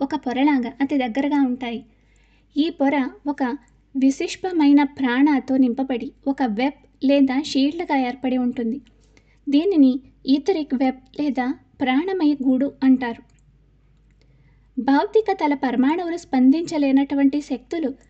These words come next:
కామమయ తలం నుండి భౌతిక తలంలోనికి ఈ కవచం ద్వారా రాలేవు. కామమయ తలం నుండి భౌతిక తలంలోనికి వచ్చే ప్రాణ రెండు తలాలలోనికి పరమాణువులు స్పందించగలిగినప్పుడే వస్తుంది.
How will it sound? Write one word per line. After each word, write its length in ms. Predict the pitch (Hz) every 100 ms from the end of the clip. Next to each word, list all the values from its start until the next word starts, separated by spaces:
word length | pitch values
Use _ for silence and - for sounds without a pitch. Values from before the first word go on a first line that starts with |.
| _ _ _
కామమయ 540 | 294 262 339 415 392 381
తలం 360 | 320 277 294
నుండి 440 | 294 285 262 262 -
భౌతిక 460 | 233 277 403 415 403
తలంలోనికి 720 | 359 269 269 294 294 277 - -
ఈ 80 | 339
కవచం 460 | 339 277 285 330 302
ద్వారా 280 | 269 254
రాలేవు. 400 | 330 302 247 240 285 _ _ _ _ _ _ _ _ -
కామమయ 520 | 277 330 453 403 381
తలం 400 | - 285 294 294
నుండి 280 | 285 247 -
భౌతిక 460 | 247 254 269 - 415
తలంలోనికి 600 | 415 302 294 294 311 302
వచ్చే 360 | 285 277 262 254
ప్రాణ 460 | - 247 233 277 269 269 _ _ _ 254
రెండు 280 | 262 294
తలాలలోనికి 920 | 302 269 247 320 392 349 294 285 277 262
పరమాణువులు 680 | 262 240 240 320 381 330 339
స్పందించగలిగినప్పుడే 1120 | - 247 247 311 311 294 285 277 277 285 320
వస్తుంది. 400 | 269 277 240